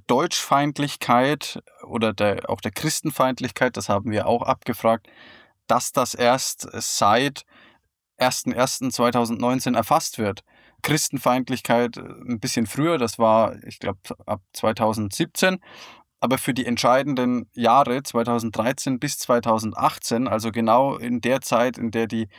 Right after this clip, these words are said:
Masseneinwanderung unter Angela Merkel zweitausendfünfzehn, zweitausendsechzehn stattfand, da gibt es keine belastbaren Zahlen. Und die Regierung hat uns da schlicht und ergreifend geantwortet, „Na ja,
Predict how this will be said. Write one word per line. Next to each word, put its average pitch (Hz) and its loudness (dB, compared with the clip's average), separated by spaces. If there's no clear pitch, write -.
Masseneinwanderung 113 2
unter 113 0
Angela 107 0
Merkel 113 0
zweitausendfünfzehn, 107 -2
zweitausendsechzehn 107 -2
stattfand, 123 0
da 131 0
gibt 240 -2
es 147 -2
keine 104 0
belastbaren 98 -4
Zahlen. 98 -2
Und 107 -4
die 139 2
Regierung 123 0
hat 117 -4
uns 117 -4
da 117 2
schlicht - -4
und 127 0
ergreifend 113 -2
geantwortet, 117 -4
„Na 123 2
ja, 117 4